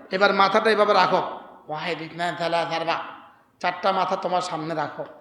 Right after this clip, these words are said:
বাকিগুলোকে কিমা কিমা করো, কিমা কিমা,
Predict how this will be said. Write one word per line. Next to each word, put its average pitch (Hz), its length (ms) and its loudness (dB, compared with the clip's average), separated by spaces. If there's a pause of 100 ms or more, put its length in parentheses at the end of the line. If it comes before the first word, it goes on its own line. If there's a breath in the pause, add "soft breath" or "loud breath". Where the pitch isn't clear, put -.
(440 soft breath)
বাকিগুলোকে 294 580 6
কিমা 294 420 4
কিমা 254 200 6
করো, 185 240 2
কিমা 226 300 -2
কিমা, 165 280 -8